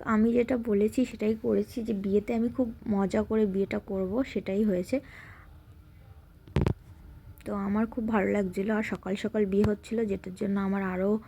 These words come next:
অনেক বেশি আমি খুশি ছিলাম যে অনেক রাত্রেবেলা হলে ভীষণ টায়ার্ড হয়ে যাব, রাত্রে আর কিছু ভালো লাগবে না।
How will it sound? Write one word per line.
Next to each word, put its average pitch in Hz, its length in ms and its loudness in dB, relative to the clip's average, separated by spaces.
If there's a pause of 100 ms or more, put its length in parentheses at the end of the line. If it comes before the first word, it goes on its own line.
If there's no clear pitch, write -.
(320)
অনেক 190 360 0
বেশি 214 380 2 (380)
আমি 190 240 -2
খুশি 208 360 -6
ছিলাম 202 460 -2
যে 208 100 -2
অনেক 196 400 0
রাত্রেবেলা 202 760 -2
হলে 196 260 0
ভীষণ 214 460 2
টায়ার্ড 190 320 -2
হয়ে 190 180 0
যাব, 185 340 -2
রাত্রে 190 380 -6
আর 185 100 -4
কিছু 208 240 -10
ভালো 180 220 -2
লাগবে 180 320 -2
না। 180 260 -2